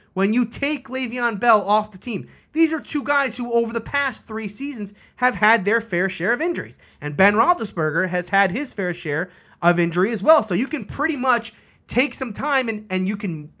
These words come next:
look at the mix and match of it. What happens when you take Le'Veon out of the offense? DeAngelo Williams that one year carried the offense just fine without Le'Veon Bell. The, the Steelers went to the divisional round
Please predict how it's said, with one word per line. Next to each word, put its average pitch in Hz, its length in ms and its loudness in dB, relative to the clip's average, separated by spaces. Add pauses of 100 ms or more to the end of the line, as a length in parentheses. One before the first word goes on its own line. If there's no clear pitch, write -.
(120)
look 202 200 -4
at 226 80 -14
the 208 80 -2
mix 180 360 0
and 226 100 -8
match 320 300 0
of 143 80 -6
it. 120 120 -10 (280)
What 160 220 6
happens 165 420 2
when 202 120 -2
you 233 60 -8
take 247 240 0
Le'Veon 240 540 0
out 143 140 2
of 131 60 -4
the 131 80 -4
offense? 117 520 -6 (320)
DeAngelo 233 440 2
Williams 277 320 0
that 196 180 4
one 175 180 0
year 196 320 0 (320)
carried 220 340 2
the 240 60 -2
offense 247 400 4
just 240 260 -2
fine 294 240 2
without 185 240 2
Le'Veon 131 420 -6
Bell. 147 200 0
The, 190 120 -6 (220)
the 190 80 -12
Steelers 226 300 -6
went 214 180 0
to 214 60 -12
the 220 80 -4
divisional 202 420 0
round 165 360 2